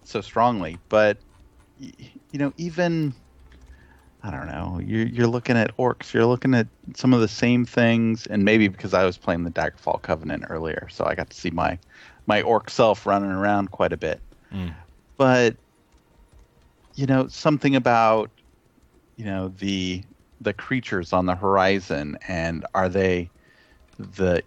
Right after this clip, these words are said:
Speaker 1: evil kind that are gonna try and kill me, or is this an N P C that I get to interact with and find a new quest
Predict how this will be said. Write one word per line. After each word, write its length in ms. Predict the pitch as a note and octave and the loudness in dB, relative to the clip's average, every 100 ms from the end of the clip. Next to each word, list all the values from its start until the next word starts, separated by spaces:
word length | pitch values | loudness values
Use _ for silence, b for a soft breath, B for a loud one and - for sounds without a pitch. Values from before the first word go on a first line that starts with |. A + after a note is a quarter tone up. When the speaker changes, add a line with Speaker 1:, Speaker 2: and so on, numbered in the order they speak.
| _ | _
Speaker 1:
evil 400 | B2 A2+ A2+ A#2 | -4 0 0 -2
kind 720 | - B2 A#2+ A#2+ B2 B2+ B2+ - | 0 0 0 0 0 0 -2 0
that 160 | G#2+ | 2
are 80 | G2 | 4
gonna 200 | F#2+ F#2+ | 2 0
try 240 | F2+ G2+ F2 | 0 0 0
and 120 | E2+ | -2
kill 240 | - C3+ | 0 2
me, 260 | C3 B2+ B2+ | 2 0 0
or 300 | A#2 G2+ F#2 | 0 2 2
is 280 | F#2+ F#2 F#2 | 0 -6 -2
this 280 | F#2+ F2+ - - A2+ | -2 -2 -6 -10 -4
an 100 | G2+ | -2
N 160 | G2 | -2
P 180 | F#2 F#2 | -4 -10
C 220 | - F#2 | -8 -4
that 140 | E2 D#2 | -2 0
I 100 | E2 | -2
get 160 | F2+ | -4
to 120 | - | -4
interact 520 | F#2 F#2 F2 F#2+ - - | -4 -2 2 0 0 -6
with 200 | E2 - b b b - | -6 -8 b b b -8
and 120 | G#2 | -4
find 280 | G#2 G2 F#2+ | 0 0 0
a 20 | |
new 180 | F#2+ F#2 | -2 -4
quest 600 | - F#2+ E2+ - - | -4 -2 -2 -6 -18